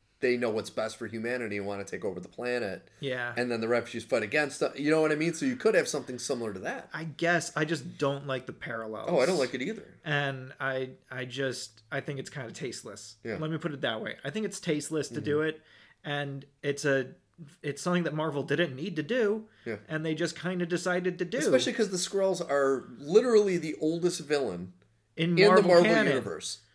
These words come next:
Speaker 2: Next to the Mole Man. Super short-sighted. Bad idea.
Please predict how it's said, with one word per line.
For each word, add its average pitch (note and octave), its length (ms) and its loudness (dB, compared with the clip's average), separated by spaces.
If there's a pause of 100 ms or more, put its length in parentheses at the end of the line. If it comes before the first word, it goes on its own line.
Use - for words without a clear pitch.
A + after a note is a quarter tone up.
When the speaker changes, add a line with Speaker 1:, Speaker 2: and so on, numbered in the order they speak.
(280)
Speaker 2:
Next F3+ 360 -2
to E3+ 500 6 (300)
the D#3 80 -2
Mole E3 260 4
Man. A#2 240 -4 (160)
Super G3 420 2
short-sighted. C#3+ 840 0 (520)
Bad D#3+ 280 2
idea. B2 800 0